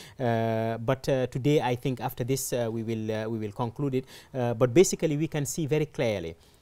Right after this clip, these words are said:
that it is teamwork, um, in the hospital. It is not only one person,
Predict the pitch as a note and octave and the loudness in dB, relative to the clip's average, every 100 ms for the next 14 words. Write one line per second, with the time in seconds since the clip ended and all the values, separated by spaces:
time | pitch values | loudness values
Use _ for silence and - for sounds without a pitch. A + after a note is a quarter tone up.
0 | _ - A2+ C3 C#3 B2 - - C#3+ B2+ | _ -6 -6 -4 -6 -6 -6 -2 0 0
1 | G#2 F2 - - _ _ A2 G#2 G2 A#2 | -2 -6 -14 -20 _ _ -8 -6 -6 -6
2 | G2+ F#2+ G#2+ - F#2+ E2+ - - - A#2 | -6 -6 -8 -8 -10 -12 -14 -20 -12 -8
3 | G#2+ B2 B2+ C3 A2+ G#2+ G#2+ - G2+ - | -4 -4 -2 -2 -2 -2 -2 -4 -6 -6
4 | F2 | -12